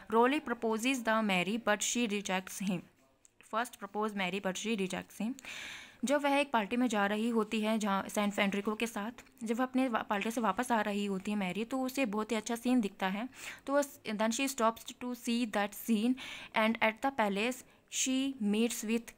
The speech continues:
Carl Richard। Carl Richards, uh, she meets with Carl Richard। Carl Richard is a twenty-three age old art students and, uh, then, uh, they came at the villa and then,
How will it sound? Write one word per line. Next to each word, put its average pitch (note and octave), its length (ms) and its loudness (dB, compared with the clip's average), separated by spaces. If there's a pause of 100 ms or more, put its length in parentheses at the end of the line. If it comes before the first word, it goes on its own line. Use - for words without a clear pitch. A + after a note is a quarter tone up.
Carl G3+ 280 2
Richard। F3 400 -6 (1300)
Carl A#3 160 2
Richards, A#3+ 440 -4 (240)
uh, G3 200 -2
she A3+ 220 0
meets B3 200 0
with C4 140 -4
Carl F#3+ 220 2
Richard। G3 380 -4
Carl G#3 180 4
Richard A#3 300 -2
is A3+ 260 -2
a G#3 100 -2 (120)
twenty-three A#3+ 560 -4
age G3+ 300 0
old G#3 300 -2
art F3 180 4
students F3+ 580 -2 (840)
and, C4+ 220 2 (160)
uh, G#3 300 2
then, B3+ 280 4 (120)
uh, G3 200 0 (100)
they A#3+ 420 4 (120)
came B3 380 2 (420)
at G3 200 -6
the G3 80 -2
villa F#3+ 240 -2
and G#3+ 160 2
then, A3 160 2